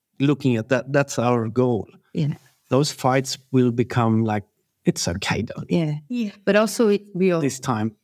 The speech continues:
Speaker 1: you can win.
Speaker 2: <laughs> we, we, we really,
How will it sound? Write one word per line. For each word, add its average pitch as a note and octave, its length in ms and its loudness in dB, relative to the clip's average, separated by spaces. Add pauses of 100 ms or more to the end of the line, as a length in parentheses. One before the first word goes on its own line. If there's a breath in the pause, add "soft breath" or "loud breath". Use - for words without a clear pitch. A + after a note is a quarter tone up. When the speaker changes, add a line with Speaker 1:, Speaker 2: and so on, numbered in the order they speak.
(100)
Speaker 1:
you C3+ 160 -2
can A#2 240 -2
win. F2 180 -8 (180)
Speaker 2:
<laughs> - 200 -8
we, A3 1040 2
we, G#3+ 640 2
we G#3 240 2
really, G#3 360 2